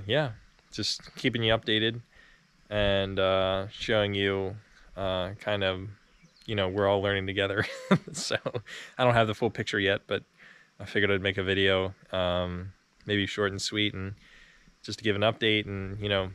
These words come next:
this is where I am right now. I'm recording this right now on the farm. So I'm, you know, you're following along with me as I go. So, um, I think,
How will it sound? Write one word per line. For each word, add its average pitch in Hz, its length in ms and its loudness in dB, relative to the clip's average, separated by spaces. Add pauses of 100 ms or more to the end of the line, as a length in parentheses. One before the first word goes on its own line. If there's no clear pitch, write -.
this 104 180 -2
is 101 100 -4
where 98 180 4
I 101 60 6
am 98 200 4
right 101 160 2
now. 98 240 4
I'm 92 220 -2 (220)
recording 98 400 0
this - 420 -4 (100)
right 104 200 0
now 98 400 0 (520)
on 101 160 0
the 98 60 0
farm. 104 600 0 (220)
So 98 240 0
I'm, 90 440 -2
you 104 120 -2
know, 95 180 -2
you're 101 140 0
following 104 360 4
along 98 300 2
with 92 180 -6
me 98 200 -8 (160)
as 92 200 -4
I 92 80 0
go. 95 280 2
So, 101 300 -8 (840)
um, 95 520 0 (140)
I 107 60 -4
think, - 420 -4